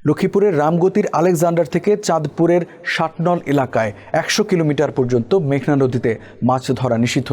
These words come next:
থাকবে। এই একশো কিলোমিটার মেঘনা নদী এলাকাকে ইলিশের অভয়াশ্রম হিসেবে ঘোষণা করা হয়েছে। নিষেধাজ্ঞার সময় এসব এলাকার সব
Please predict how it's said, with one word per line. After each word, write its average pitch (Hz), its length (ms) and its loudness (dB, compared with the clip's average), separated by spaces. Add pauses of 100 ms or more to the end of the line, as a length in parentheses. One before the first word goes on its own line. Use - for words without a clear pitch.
থাকবে। 104 260 -10 (580)
এই 151 60 2 (120)
একশো 220 220 -2
কিলোমিটার 214 560 2 (140)
মেঘনা 165 280 0 (100)
নদী 165 160 2 (120)
এলাকাকে 151 420 0 (140)
ইলিশের 143 320 2 (100)
অভয়াশ্রম 147 640 0
হিসেবে 123 280 0 (300)
ঘোষণা 127 400 -2
করা 110 180 -2
হয়েছে। 107 240 -6 (360)
নিষেধাজ্ঞার 220 460 0
সময় 160 260 2
এসব 151 180 0 (140)
এলাকার 180 320 2 (160)
সব 160 140 -2